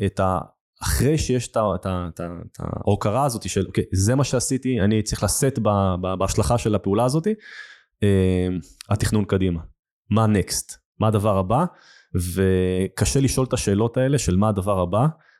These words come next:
כשאתה נמצא ברגע שהוא כל כך זה, לקחת את הס-, את הדפים האלה ולשבת בכלא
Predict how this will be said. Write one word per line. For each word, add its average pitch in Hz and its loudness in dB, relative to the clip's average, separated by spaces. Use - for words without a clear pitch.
כשאתה - 0
נמצא 98 2
ברגע 110 2
שהוא 98 0
כל 92 -2
כך 101 -2
זה, 120 0
לקחת 120 0
את 113 -2
הס-, 95 -2
את - -2
הדפים 95 2
האלה 92 0
ולשבת 95 0
בכלא 110 -2